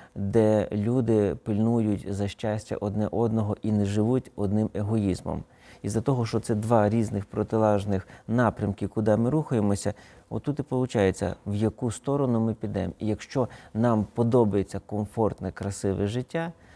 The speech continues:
це значить, ми любимо світ з його принципами, з його напрямками. А якщо ми любимо Господа, то в такому випадку ми будемо дивитися не на,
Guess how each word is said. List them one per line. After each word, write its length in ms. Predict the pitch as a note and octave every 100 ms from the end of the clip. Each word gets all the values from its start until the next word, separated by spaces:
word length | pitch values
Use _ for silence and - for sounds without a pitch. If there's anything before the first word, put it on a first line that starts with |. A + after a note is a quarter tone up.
| -
це 120 | -
значить, 440 | G#2 G2+ G2 C#3+ E3
ми 140 | D#3
любимо 360 | G#2+ G2 A2+ C3
світ 340 | - A2 - - _ _ - -
з 160 | G2+ G#2
його 220 | A2 A#2+
принципами, 800 | - D3+ A2+ - - D#2+ - - - -
з 160 | G2+ G2
його 320 | F#2+ G#2+ A2+
напрямками. 760 | A#2+ C3 - F#2+ F2 F2 D#2+ - - - -
А 100 | G#2
якщо 240 | G#2+ E3
ми 120 | C#3
любимо 440 | A#2 A#2 A2 G#2 G2+
Господа, 600 | G#2+ G2 - - A#2 C3+ - - - -
то 80 | -
в 40 | A2
такому 320 | - B2 A#2+
випадку 440 | A#2+ A#2+ - A#2
ми 200 | A2+ A2+
будемо 480 | G#2+ A2+ A2 A2 G#2+
дивитися 600 | G#2 G#2 A2 A2+ A2 G#2+
не 280 | G#2+ G#2+ A2+
на, 300 | G#2+ G2+